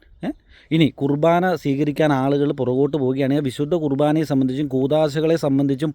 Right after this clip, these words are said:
പഠിച്ച് ക്ലാസ്സുകൾ കൊടുക്കുക. സുറിയാനി ഭാഷകൾ പഠിക്കുക. ഇനി അവിടുന്ന് എടുക്കാനുള്ള എല്ലാ കാര്യങ്ങളും എടുത്തുകൊണ്ട് വന്ന ആളുകളെ പഠിപ്പിക്കുക. ഇതിനൊക്കെയാണ് തിരുമേനിമാരും അച്ഛന്മാരും ആക്കി വെച്ചിരിക്കുന്നത്. ഞങ്ങൾക്കിത് പറഞ്ഞു തരാൻ വേണ്ടിയിട്ടാണ്. അപ്പം ഞങ്ങളുടെ ആവശ്യം, ഞങ്ങൾ ആരെയും പഠിക്ക-, പഠിപ്പിക്കുകയല്ല. ഞങ്ങളിത് സംസാരിക്കുന്നത് പോലും സുറിയാനി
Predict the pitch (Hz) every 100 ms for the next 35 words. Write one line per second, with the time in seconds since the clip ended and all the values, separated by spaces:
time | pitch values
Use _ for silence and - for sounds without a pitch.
0 | - 135 143 - 190 156 156 202 202 170
1 | 147 98 - - - 143 143 175 185 202
2 | 170 156 180 180 175 139 135 165 113 -
3 | - - 147 170 147 170 196 185 135 143
4 | 165 185 180 165 180 147 143 156 170 165
5 | 139 156 165 175 165 165 143 143 175 160
6 | 151 147 160 131 107 127 131 151 156 156
7 | 135 147 160 165 175 143 160 165 170 151
8 | 202 170 160 151 107 - - - 110 131
9 | 202 233 214 190 196 208 202 196 180 117
10 | - - - - 113 170 156 139 175 220
11 | 196 185 151 175 175 180 180 147 139 143
12 | 139 135 160 160 120 107 127 175 156 123
13 | 160 165 180 202 190 147 160 - - -
14 | - - 135 160 175 196